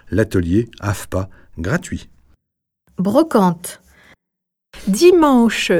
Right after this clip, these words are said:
Speaker 3: dix juin, de six heures à dix-huit heures. Vide-grenier de l'association sportive de basket Châtel-Rodet, au lac de la Forêt. Dimanche dix-sept juin, de huit heures à dix-huit heures.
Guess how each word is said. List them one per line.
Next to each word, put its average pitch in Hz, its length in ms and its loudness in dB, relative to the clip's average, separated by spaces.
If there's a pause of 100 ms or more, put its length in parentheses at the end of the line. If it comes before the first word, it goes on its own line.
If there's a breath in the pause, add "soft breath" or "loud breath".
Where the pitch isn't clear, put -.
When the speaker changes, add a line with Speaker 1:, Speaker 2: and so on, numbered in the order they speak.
Speaker 3:
dix 277 340 0
juin, 190 440 2
de 208 120 2
six 220 320 -2
heures 247 160 0
à 233 80 2
dix-huit 262 460 -2
heures. 160 200 -4 (380 soft breath)
Vide-grenier 262 880 0
de 233 120 2
l'association 277 680 0
sportive 220 560 -2
de 175 100 0
basket 208 480 0
Châtel-Rodet, 202 920 0 (460 soft breath)
au - 20 -8
lac 240 240 2
de 311 80 0
la 302 140 0
Forêt. 196 440 -4 (1000 soft breath)
Dimanche 262 680 0
dix-sept 190 560 0
juin, 190 340 2
de 320 120 0
huit 208 300 2
heures 320 140 2
à 277 80 2
dix-huit 226 440 -2
heures. 165 240 -2